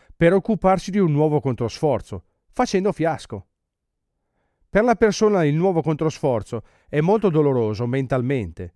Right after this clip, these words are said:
o qualcosa del genere, mentre il vecchio controsforzo è doloroso fisicamente. E le due cose rimangono saldamente assieme per benino.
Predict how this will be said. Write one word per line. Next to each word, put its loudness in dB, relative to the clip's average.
o -2
qualcosa 0
del -2
genere, -4
mentre 0
il 0
vecchio 0
controsforzo -2
è 0
doloroso 2
fisicamente. -4
E -2
le 2
due 2
cose 2
rimangono 0
saldamente 0
assieme -2
per -2
benino. -4